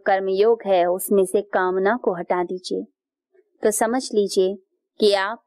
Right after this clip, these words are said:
मुक्त हो गए। सिर्फ संसार की चीजें नहीं चाहिए तो हम सोचें कि हम मुक्त हो जाएंगे, ऐसा नहीं है। यदि हमने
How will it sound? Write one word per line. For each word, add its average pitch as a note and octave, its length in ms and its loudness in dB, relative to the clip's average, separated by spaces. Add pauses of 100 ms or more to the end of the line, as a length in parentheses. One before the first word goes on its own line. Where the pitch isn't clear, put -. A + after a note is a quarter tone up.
(280)
मुक्त G3+ 340 0
हो G3+ 220 -2
गए। F3+ 280 -4 (880)
सिर्फ F#4+ 300 2
संसार C4+ 680 -2
की E4+ 200 2
चीजें B3+ 560 2
नहीं D4 320 4
चाहिए A3+ 760 -2 (720)
तो B3 100 4
हम D4 200 4
सोचें B3 440 0
कि B3+ 140 2
हम A#3 140 0
मुक्त A#3 320 0
हो A3 220 2
जाएंगे, G3 400 2
ऐसा F#3+ 320 0
नहीं G3 420 2
है। F#3+ 140 0 (760)
यदि C4 400 2
हमने B3+ 720 0